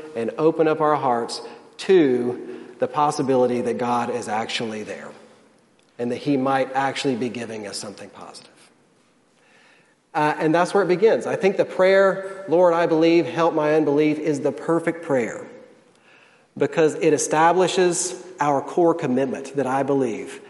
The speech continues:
And it also puts the effectiveness into the Lord's hand and acknowledges,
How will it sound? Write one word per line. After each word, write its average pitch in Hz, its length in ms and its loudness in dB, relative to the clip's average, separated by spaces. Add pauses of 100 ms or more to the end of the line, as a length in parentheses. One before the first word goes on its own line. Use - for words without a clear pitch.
(100)
And 127 100 -4
it 127 160 -6
also 160 460 2
puts - 380 2
the - 280 -2
effectiveness 127 680 -2
into 156 400 0
the 127 100 2
Lord's 117 320 -2
hand 113 280 -8
and 127 120 -8
acknowledges, 113 720 -4